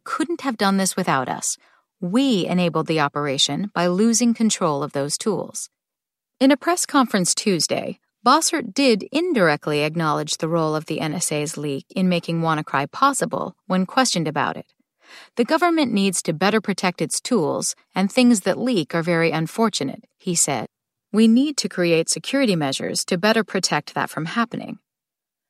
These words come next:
But at other times in his press conference, Bossert seemed to avoid any direct statement that North Korea had used leaked N S A code in its malware,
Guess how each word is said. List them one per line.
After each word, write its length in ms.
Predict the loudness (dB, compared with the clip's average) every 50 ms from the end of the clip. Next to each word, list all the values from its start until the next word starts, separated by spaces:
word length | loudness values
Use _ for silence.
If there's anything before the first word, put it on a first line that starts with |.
| _ _
But 140 | 2 2 4
at 140 | 4 2 2
other 200 | 2 2 2 0
times 360 | 0 2 4 4 4 4 2
in 80 | 2 0
his 160 | -2 -4 -4
press 260 | 0 0 2 2 2
conference, 600 | 0 0 0 0 0 -2 -6 -6 -6 -6 -6 -6 -8 -8 -14 -20 _ _ _
Bossert 460 | 0 2 2 2 0 -2 -4 -4 -4 -2
seemed 280 | 2 4 4 4 4 4
to 100 | 2 0
avoid 500 | 0 0 0 0 0 2 2 0 -2 -2
any 280 | -2 0 0 0 0 -2
direct 340 | -2 0 0 0 0 -2
statement 540 | -2 -2 0 0 0 0 0 -2 -4 -4 -2
that 180 | -2 -2 -2 0
North 360 | 0 0 0 0 -2 -2 -4
Korea 500 | -4 -2 0 0 0 2 2 2 0 0
had 240 | -2 -2 -4 -4 -4
used 500 | -6 -6 -4 -4 -2 -4 -4 -6 -10 -8
leaked 380 | -4 -2 -2 -2 -2 -6 -8 -6
N 140 | -4 -4 -4
S 200 | -2 -2 -2 -2
A 140 | -2 -4
code 340 | -4 -4 -4 -2 -2 -2 -4
in 120 | -4 -6 -6
its 160 | -8 -4 -2
malware, 640 | 0 2 2 2 2 0 0 -2 -4 -4 -6 -10